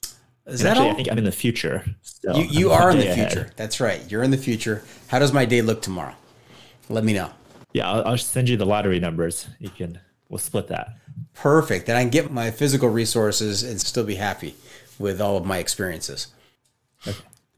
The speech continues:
Speaker 1: All right. Hey, we're, we left the first, uh, segment. We had been talking a little bit about depression, post-trail depression. If, if you are someone who suffers from depression and you're on a, a big hike and you, you get off the trail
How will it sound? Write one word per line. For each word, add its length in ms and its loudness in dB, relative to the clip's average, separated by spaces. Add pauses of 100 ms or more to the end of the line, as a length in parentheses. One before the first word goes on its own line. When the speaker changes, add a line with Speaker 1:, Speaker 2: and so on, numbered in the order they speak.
(520)
Speaker 1:
All 160 0
right. 180 2
Hey, 220 0
we're, 460 0
we 160 -4
left 500 0
the 160 -4
first, 480 0 (160)
uh, 400 -6 (140)
segment. 600 -2 (300)
We 180 -4
had 180 -6
been 120 -4
talking 340 -2
a 60 -6
little 200 2
bit 80 0
about 260 -2
depression, 720 -4
post-trail 680 -6
depression. 500 -6 (720)
If, 180 -4
if 200 -4
you 140 2
are 100 4
someone 380 4
who 140 2
suffers 580 0 (100)
from 240 -4
depression 680 -6
and 140 -4
you're 160 0
on 180 0
a, 240 0
a 140 -6
big 280 -4
hike 340 -6
and 120 -8
you, 220 -10
you 140 -8
get 160 -8
off 260 -6
the 80 -10
trail 640 -4